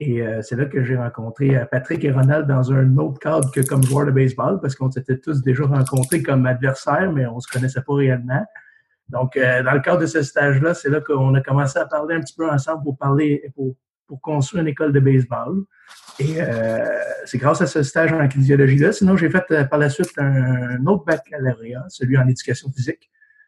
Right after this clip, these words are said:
Donc, euh, j'ai passé beaucoup de temps sur les bancs universitaires. Comme coach, euh, j'ai, <laughs> j'ai coaché au niveau du midget trois A à Sherbrooke, euh, dans la région de Montréal.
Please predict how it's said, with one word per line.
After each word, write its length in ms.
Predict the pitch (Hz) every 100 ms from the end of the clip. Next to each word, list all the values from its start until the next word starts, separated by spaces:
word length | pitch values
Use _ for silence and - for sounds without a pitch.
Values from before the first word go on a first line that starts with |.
| _ -
Donc, 140 | 104 -
euh, 160 | 101 107
j'ai 120 | 113
passé 240 | 139 135
beaucoup 200 | 151 143
de 60 | 143
temps 160 | 190 196
sur 160 | 165
les 100 | 143
bancs 160 | 135 156
universitaires. 640 | 143 135 135 - 113 190 226 _ _ _ - _ -
Comme 200 | 196 190
coach, 340 | 190 202 -
euh, 240 | 165 151 139
j'ai, 440 | 151 143 - 135
<laughs> 20 |
j'ai 180 | 135 165
coaché 300 | 170 160 196
au 40 |
niveau 200 | 165 165
du 340 | 147 147 143 139
midget 280 | 139 131 160
trois 520 | 156 143 143 170 185
A 120 | 127
à 60 | 131
Sherbrooke, 640 | - 131 120 143 156 -
euh, 100 | 123
dans 100 | 123
la 60 | 123
région 240 | 120 139
de 40 |
Montréal. 560 | 131 120 117 120 131 143